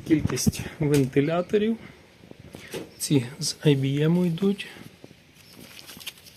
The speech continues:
Видно, всі в пилюці дуже добре працювали. Ці з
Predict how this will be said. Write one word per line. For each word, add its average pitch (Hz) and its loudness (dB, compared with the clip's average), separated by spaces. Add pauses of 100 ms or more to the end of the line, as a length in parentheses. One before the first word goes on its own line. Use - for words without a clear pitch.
(1500)
Видно, 143 4
всі 143 0
в 139 0
пилюці 147 -2
дуже 143 0
добре 135 4
працювали. 135 -4 (600)
Ці 180 2
з 170 0